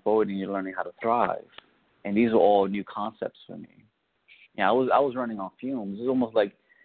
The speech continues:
taking a shot of dopamine. Dopamine will get you really, really far, but it's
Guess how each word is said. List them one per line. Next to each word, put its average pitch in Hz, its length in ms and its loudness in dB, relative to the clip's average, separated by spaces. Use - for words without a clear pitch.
taking 120 280 0
a 107 40 0
shot 107 240 2
of 90 60 -8
dopamine. 92 680 -4
Dopamine 120 380 -6
will 107 140 -2
get 104 160 -6
you 101 60 -10
really, 104 220 -4
really 95 240 -10
far, 123 400 4
but 101 140 0
it's 92 120 -6